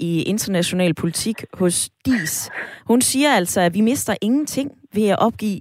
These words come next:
forsvarsforbeholdet, for vi kan jo bare stemme nej til at, øh, gå ind i for eksempel operationer, om de er civile eller militære. Det er jo frivilligt. Man bestemmer selv, om man vil være en del af det eller ej.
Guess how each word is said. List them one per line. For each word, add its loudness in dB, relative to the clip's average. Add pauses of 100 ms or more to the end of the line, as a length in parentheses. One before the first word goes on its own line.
forsvarsforbeholdet, 2 (380)
for -4
vi 0
kan 0
jo 4
bare 2
stemme -2
nej 0 (600)
til 0
at, 4
øh, -2 (140)
gå 2
ind 0
i 0 (140)
for -2
eksempel -2 (640)
operationer, 4
om 2
de -4
er 0
civile 0
eller 2
militære. 2 (240)
Det 0
er 4
jo 6
frivilligt. -2
Man 0
bestemmer 0
selv, -2
om 0
man 0
vil 0
være 2
en -2
del -2
af 0
det 0
eller 2
ej. 0